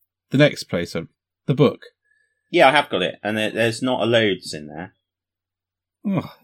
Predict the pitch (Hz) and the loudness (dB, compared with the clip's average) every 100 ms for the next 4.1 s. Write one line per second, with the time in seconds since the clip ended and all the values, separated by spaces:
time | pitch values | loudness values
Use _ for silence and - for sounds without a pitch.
0 | - 190 180 - 214 - 160 - - 117 | -10 -4 -2 0 0 0 -2 -4 -2 -2
1 | 98 85 85 _ _ _ - - - 190 | -2 -4 -10 _ _ _ -20 -8 2 4
2 | 175 226 214 165 - 156 - 131 92 92 | 4 4 6 4 4 2 2 0 0 -4
3 | - 110 107 - 143 120 - 101 92 - | -6 -4 -4 -2 -4 -4 -6 -4 -4 -8
4 | 82 | -12